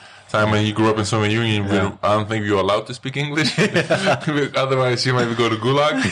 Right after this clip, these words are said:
Speaker 2: <laughs> Yeah.
Speaker 1: So that was the, uh, that was that, and
Speaker 2: No, but the, the, back to that,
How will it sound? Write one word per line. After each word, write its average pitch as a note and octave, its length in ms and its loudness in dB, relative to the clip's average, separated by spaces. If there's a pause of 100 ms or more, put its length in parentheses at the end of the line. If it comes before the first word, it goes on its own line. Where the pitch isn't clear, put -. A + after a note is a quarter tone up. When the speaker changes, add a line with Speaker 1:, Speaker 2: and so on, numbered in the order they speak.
(140)
Speaker 2:
<laughs> - 40 2
Yeah. B2+ 300 0 (340)
Speaker 1:
So G#2+ 360 2 (140)
that A2 120 4
was G#2+ 280 0 (680)
the, G2 340 0
uh, G2 340 2
that G2+ 160 4
was G2 180 0
that, F#2+ 280 2
and F#2+ 260 -2 (800)
Speaker 2:
No, A2 140 2
but A#2 200 0
the, A#2 220 4
the, A#2 180 2 (640)
back B2 240 0
to B2 100 2
that, A2 320 2